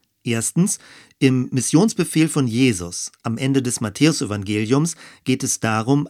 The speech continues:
alle Menschen zu Jüngern zu machen, sie zu taufen und zu lehren. Man sagt, mit alle sind auch Säuglinge gemeint. Dabei muss man aber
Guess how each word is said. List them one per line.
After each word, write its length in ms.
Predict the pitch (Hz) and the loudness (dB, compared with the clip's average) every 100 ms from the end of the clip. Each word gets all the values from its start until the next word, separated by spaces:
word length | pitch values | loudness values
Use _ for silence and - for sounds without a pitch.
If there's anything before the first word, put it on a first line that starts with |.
| - | -4
alle 420 | 120 139 147 147 - | 2 4 4 2 -2
Menschen 420 | 120 123 - 113 | -2 -2 -4 -4
zu 140 | - | -4
Jüngern 340 | 95 104 113 120 | -8 -4 -4 -2
zu 140 | 139 | -4
machen, 400 | 123 131 170 175 | -2 -2 -2 -2
sie 140 | 220 | -4
zu 180 | - 92 | -6 -10
taufen 500 | - 98 101 - 139 | -10 -8 -8 -4 -4
und 220 | - 113 | -4 -8
zu 100 | - | -2
lehren. 460 | 143 143 151 90 85 | 2 4 4 2 -6
Man 140 | 104 | -8
sagt, 340 | 101 110 135 - - - - _ - | -4 -4 -4 -10 -20 -20 -20 _ -2
mit 220 | 123 - _ | -2 -2 _
alle 460 | 135 131 120 143 - - - | 2 2 4 2 0 -12 -18
sind 300 | - 143 143 | 0 2 2
auch 160 | 165 - | -4 -4
Säuglinge 580 | - 175 196 147 123 98 | 0 0 2 0 0 -2
gemeint. 560 | 101 90 87 90 - _ _ _ - | -4 -8 -10 -12 -16 _ _ _ -4
Dabei 220 | 113 113 | -2 0
muss 220 | 120 143 | 0 0
man 160 | 160 160 | 0 -2
aber 360 | 120 117 117 | -4 -4 -4